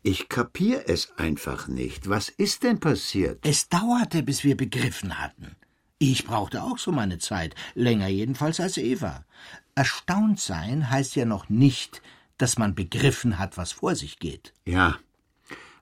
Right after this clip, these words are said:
Speaker 1: aber was soll denn nun vor sich gegangen sein?
Speaker 2: Ein nagelneues Pfingstwunder. In Rom. Zweitausenddreizehn. Nicht in Jerusalem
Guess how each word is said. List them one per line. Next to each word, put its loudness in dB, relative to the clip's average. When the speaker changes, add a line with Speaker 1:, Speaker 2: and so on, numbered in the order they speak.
Speaker 1:
aber 0
was 4
soll 8
denn 8
nun 6
vor 6
sich 2
gegangen 2
sein? 0
Speaker 2:
Ein -2
nagelneues -4
Pfingstwunder. -2
In 10
Rom. 4
Zweitausenddreizehn. 0
Nicht 6
in 8
Jerusalem 4